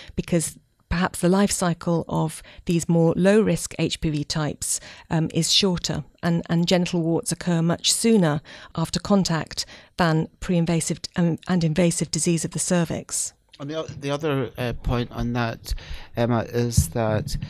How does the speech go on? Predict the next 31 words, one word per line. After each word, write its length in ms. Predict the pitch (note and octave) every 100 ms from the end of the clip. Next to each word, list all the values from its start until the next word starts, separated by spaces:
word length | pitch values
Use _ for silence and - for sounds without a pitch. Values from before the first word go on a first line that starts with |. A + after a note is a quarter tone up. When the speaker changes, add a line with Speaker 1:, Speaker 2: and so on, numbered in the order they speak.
| - - -
Speaker 2:
genital 420 | C#3+ C3+ - A#2
warts 540 | A#2 A2+ G#2+ - -
are 240 | - A2+ A2+
clinically 440 | - A#2+ - G2+
apparent 600 | F#2+ - A2+ A2 G2 - - - - -
and 320 | A2+ A2 A2
prompt, 520 | - C3+ A#2 A2 - -
uh, 160 | A2+ A2+
people 300 | - - -
to 120 | A#2
go, 420 | - C3 A2+ A2+ - - -
whereas, 800 | C3 C3 A#2+ A#2 A2 A2 A2 A2 -
uh, 340 | A#2 A2+ G#2 -
vaccinated 720 | C3+ C3 - B2 A#2+ A#2 B2+
females 720 | - B2+ B2 A2+ A2 A2 - - - -
may 120 | A#2+
not 360 | B2 A#2+ G2+ -
be 200 | A#2+ A2
shown 340 | - A#2+ A#2
to 100 | -
have, 560 | A#2 A#2 G#2+ G#2 G2+ -
uh, 180 | G#2+ G2+
an 120 | A2
underlying 520 | A#2 A#2+ A2+ A2 A2+ A2
cytological 760 | - G#2+ - A#2+ C#3 - B2
abnormality 580 | A2+ A2 G#2+ G#2 A2+ A#2+
until 240 | G2+ B2
they 100 | G#2+
attend 360 | G#2 C3 A2 -
for 60 |
screening, 560 | G#2+ - C#3 B2+ G#2 G#2+